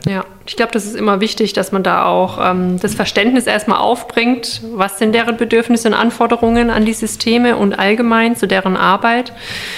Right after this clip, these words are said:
und dann je-, die gemeinsame Umsetzung bespricht, bevor man einfach sagt, "Okay, wir ändern jetzt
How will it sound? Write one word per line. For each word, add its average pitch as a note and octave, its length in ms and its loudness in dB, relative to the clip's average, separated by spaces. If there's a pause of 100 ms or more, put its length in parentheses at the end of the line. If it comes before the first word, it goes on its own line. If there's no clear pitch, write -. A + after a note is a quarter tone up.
(220)
und G3+ 520 2
dann G#3+ 340 0
je-, G3+ 360 2
die - 100 -10
gemeinsame F#3 540 0
Umsetzung G3 600 -2
bespricht, - 640 -6
bevor G3 220 -2
man G3 140 0
einfach F#3+ 220 -2
sagt, F#3 180 -4
"Okay, G3+ 460 0
wir F#3+ 300 2
ändern G3 320 0
jetzt - 460 -8